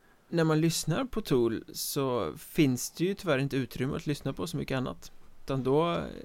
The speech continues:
lyssnar man på <laughs> Tool. Det tar sin, det tar sin tid och det tar sin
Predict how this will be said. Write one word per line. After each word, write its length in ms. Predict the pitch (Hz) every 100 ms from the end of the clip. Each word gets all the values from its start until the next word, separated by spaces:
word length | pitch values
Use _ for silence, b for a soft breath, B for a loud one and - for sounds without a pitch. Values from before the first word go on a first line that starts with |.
| -
lyssnar 360 | 151 170 - 131
man 260 | 156 180
på 240 | 170 143 131
<laughs> 80 | -
Tool. 280 | - 151 - - - - - - 156 B B -
Det 100 | 156
tar 260 | 156 175
sin, 420 | - 170 151 151
det 80 | 156
tar 160 | 147 180
sin 180 | 190 185
tid 280 | 160 151 147
och 60 |
det 80 | 139
tar 200 | - 135
sin 300 | - 131 123